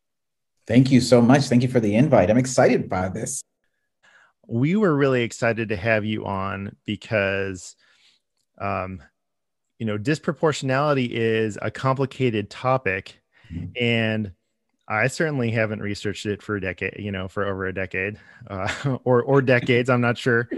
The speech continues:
Speaker 2: how long you've been doing it, uh, but when I asked our staff at M C I E, "Who can we talk to about,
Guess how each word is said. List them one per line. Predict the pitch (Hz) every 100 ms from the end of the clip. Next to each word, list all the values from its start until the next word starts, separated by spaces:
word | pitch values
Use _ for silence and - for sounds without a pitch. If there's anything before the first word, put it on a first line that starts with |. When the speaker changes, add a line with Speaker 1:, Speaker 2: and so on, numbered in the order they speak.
| - _ -
Speaker 2:
how | 135 147
long | 151 147
you've | 143 127
been | 131
doing | 120 123 131
it, | 160 - - - -
uh, | 135 135 135
but | 123 127 131 113 _ _
when | - 117 156 196
I | 170 156
asked | - 135 139 -
our | 127 113
staff | - 131 123 117 113
at |
M | 107 113
C | 107 113
I | 107
E, | 107 127 107 - _
"Who | - 147 170
can | 175 202
we | 196
talk | 190 147 156
to | 160
about, | 143